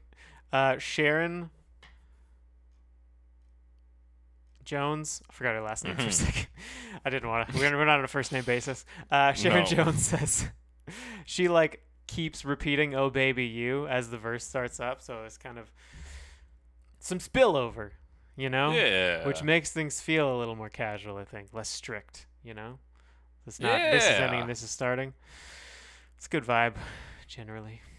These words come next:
Speaker 2: Hell yeah. That's, I think, yeah, this, this cover version has a good vibe.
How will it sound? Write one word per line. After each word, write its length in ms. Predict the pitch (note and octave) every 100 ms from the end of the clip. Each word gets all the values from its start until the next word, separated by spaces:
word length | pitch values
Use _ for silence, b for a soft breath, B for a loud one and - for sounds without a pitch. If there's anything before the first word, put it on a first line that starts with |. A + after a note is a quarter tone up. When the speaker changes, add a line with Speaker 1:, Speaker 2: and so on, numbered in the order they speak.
| b b b b b - _
Speaker 2:
Hell 240 | - C#3 C3
yeah. 260 | F#2+ D#2+ E2
That's, 240 | A#2 -
I 140 | G#2+ B2
think, 260 | D3+ A2+ -
yeah, 220 | A#2 G#2
this, 220 | G2 B2+ -
this 280 | G#2+ C#3+
cover 260 | - D#3+ C#3+
version 360 | B2+ C3+ - G#2+
has 260 | A#2 A#2+
a 60 | G2
good 280 | D#2+ G#2 F2
vibe. 420 | F#2+ F2+ E2